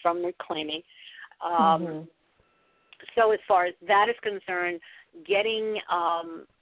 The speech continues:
Speaker 1: some of the more standard, like, you know, Scott Cunningham has written a lot of wonderful books. He is no longer with us in body, but, uh, some very solid things about basics of, you know,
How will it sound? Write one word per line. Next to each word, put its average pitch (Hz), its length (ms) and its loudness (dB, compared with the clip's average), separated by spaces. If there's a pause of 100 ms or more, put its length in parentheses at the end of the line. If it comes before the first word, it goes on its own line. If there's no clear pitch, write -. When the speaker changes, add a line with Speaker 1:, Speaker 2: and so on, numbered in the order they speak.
(1300)
Speaker 1:
some 247 200 2
of 226 80 2
the 220 60 4
more 196 180 4 (100)
standard, 175 420 -2
like, 160 280 2
you 196 140 -4
know, 156 240 -2
Scott 226 220 0 (100)
Cunningham 214 640 0
has 208 220 0
written 202 480 -2
a 196 60 -4
lot 185 400 2
of 180 160 -8
wonderful 180 540 -4
books. 175 260 0 (180)
He 175 80 -6
is 165 160 -8
no 165 140 -12
longer 160 260 -8
with 190 200 -4
us 180 100 -4 (160)
in 175 220 -14
body, 214 380 2 (500)
but, 170 240 -2 (340)
uh, 160 200 0 (180)
some 196 180 -2
very 214 260 4 (200)
solid 185 320 2 (100)
things 170 320 -14 (160)
about 165 440 0 (220)
basics - 520 -12 (580)
of, 160 460 4 (340)
you 180 160 -10
know, 151 380 -6